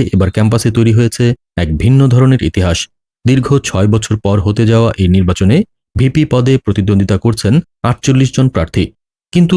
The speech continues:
অবাক করার মতো বিষয় হলো, তাদের মধ্যে প্রায় বিশ জনের প্রাথমিক শিক্ষা শুরু হয়েছিল মাদ্রাসায়। ডাকসুর ইতিহাসে এমন রেকর্ড আগে কখনো হয়নি। বিশ্লেষকরা বলছেন, এটাই ছাত্র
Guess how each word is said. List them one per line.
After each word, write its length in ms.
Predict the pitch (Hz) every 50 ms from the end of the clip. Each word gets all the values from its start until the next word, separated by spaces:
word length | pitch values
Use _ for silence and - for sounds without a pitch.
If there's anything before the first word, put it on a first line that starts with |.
| 175 -
অবাক 240 | 104 110 107 127 123
করার 240 | - 139 127 135 131
মতো 180 | 131 131 - 135
বিষয় 300 | 113 117 110 123 127 113 120
হলো, 160 | - 165 202 208 - _ _ _ _ -
তাদের 240 | 117 120 131 147
মধ্যে 280 | 139 143 143 127 120 143 147
প্রায় 240 | - - 95 92 90 85 92
বিশ 160 | 110 135 139 -
জনের 260 | - 139 139 147 143
প্রাথমিক 380 | - - 101 90 - 113 104 101
শিক্ষা 260 | - - 113 - 123
শুরু 220 | 120 - - 127 131
হয়েছিল 360 | 120 139 135 131 - - 107 104
মাদ্রাসায়। 500 | 117 107 87 85 87 90 - - 80 76 - _ _ _ _ _ _ _ _ _ _ _ -
ডাকসুর 320 | - 120 139 - - 180 151 -
ইতিহাসে 440 | 143 135 - 170 156 160 143 - 170 -
এমন 220 | - 104 104 107 107 98
রেকর্ড 340 | 98 117 110 - 135 135 131 - -
আগে 180 | 104 101 98 98 -
কখনো 300 | 113 110 - 113 107 104
হয়নি। 260 | 98 92 85 85 87 85 _ _ _ _ _ _ _ -
বিশ্লেষকরা 440 | 117 104 - 104 - 107 98 - 101
বলছেন, 300 | 85 92 87 - 123 156 190 - _ _ _ _ -
এটাই 240 | - 135 175 170 165
ছাত্র 240 | 165 - 110 110